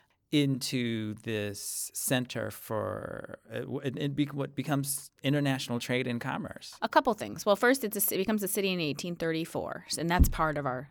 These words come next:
Speaker 2: that's part of our story here. But, um, there's a ferry that is established. Now, there's been a ferry back and forth between Brooklyn and Manhattan since the sixteen forties, but the establishment of a steam ferry in eighteen fourteen now allows hundreds of people to cross back and forth very regularly.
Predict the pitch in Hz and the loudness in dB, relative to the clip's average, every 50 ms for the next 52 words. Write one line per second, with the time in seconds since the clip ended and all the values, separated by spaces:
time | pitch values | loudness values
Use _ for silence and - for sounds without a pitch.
0 | _ - 131 135 - - - 151 143 135 139 139 139 139 139 - - - - - | _ -10 -8 -8 -8 -4 -2 -2 -2 -2 -2 -2 -4 -4 -4 -6 -6 -4 -4 -4
1 | - - - - - - - - - - - - - - - - _ - 185 175 | -4 -6 -6 -6 -6 -6 -6 -6 -8 -12 -14 -14 -14 -14 -16 -8 _ 6 8 8
2 | 175 - - _ _ _ - - 190 180 175 170 160 156 - - - - - - | 8 6 4 _ _ _ -2 0 2 2 2 2 0 -2 -2 -4 -10 -20 -16 -8
3 | - 180 196 170 190 185 180 175 175 - - - - - - - - 240 302 - | -4 -4 -2 2 2 2 2 2 0 -2 -2 -2 -2 -2 -2 -2 -2 -4 -4 -6
4 | _ _ - 196 170 165 160 170 175 170 - 170 156 156 - 170 175 - 170 165 | _ _ -2 -2 0 0 0 -2 -2 -2 0 0 0 0 0 0 -2 0 0 2
5 | 160 165 160 160 180 170 165 156 - - 165 160 165 175 170 170 156 160 - 165 | 4 4 2 2 2 0 0 0 0 2 2 2 4 4 4 2 2 2 0 -4
6 | 156 - 151 151 151 - - - - 175 156 147 143 147 143 143 156 151 151 147 | -4 -2 -4 -4 -4 -6 -8 -6 -4 -4 -4 -2 -4 -4 -4 -4 -4 -2 -2 -2
7 | 151 147 147 156 156 151 - - 165 156 - - - 139 - - - 143 - - | -2 -2 -2 -2 -4 -4 -4 -4 -6 -6 -6 -6 -4 -4 -4 -2 0 0 -2 -2
8 | 160 - - - - 180 165 160 160 156 - - 151 147 147 151 160 185 226 254 | -2 -4 -6 -6 -4 -2 -2 -2 -2 -4 -4 -2 -2 -2 0 -2 -2 -2 -2 -4
9 | - - - - - - - - - 170 156 139 - 170 165 160 156 151 - 170 | -4 -6 -10 -12 -16 -16 -12 -4 -2 -2 0 0 0 0 2 2 2 2 2 2
10 | 147 147 156 160 - 175 165 165 165 170 180 175 - - - 180 160 151 147 143 | 2 2 2 0 -2 -2 -2 0 0 2 2 2 0 0 0 0 0 0 -2 -2
11 | - 147 151 151 156 151 151 147 143 - - - - 160 143 - 160 156 - - | -2 -2 -2 -2 -2 -2 -2 -4 -4 -4 -6 -6 -6 -6 -6 -4 -4 -6 -6 -6
12 | - - 156 151 160 170 170 151 143 147 147 147 147 139 135 147 143 - - - | -8 -6 -4 -4 -4 -2 -2 -2 -2 0 0 0 0 0 0 -2 -2 -4 -2 0
13 | 180 190 190 196 208 202 - 208 202 - - 175 - - 170 156 185 180 - - | 2 4 6 6 4 4 4 -2 -6 -4 -6 -6 -2 -2 0 0 0 -2 0 2
14 | 156 139 139 151 143 - - - 127 127 - - 185 - 151 143 139 - - 151 | 4 4 4 4 2 -4 -4 -4 -6 -4 -4 -6 -6 -2 -4 -4 -4 -4 -4 -2
15 | 143 147 160 170 156 143 139 143 147 139 139 143 139 135 117 - 190 226 | -2 -2 -2 -2 -2 -2 -2 -2 -2 -2 -2 -2 -4 -4 -4 -6 -8 -8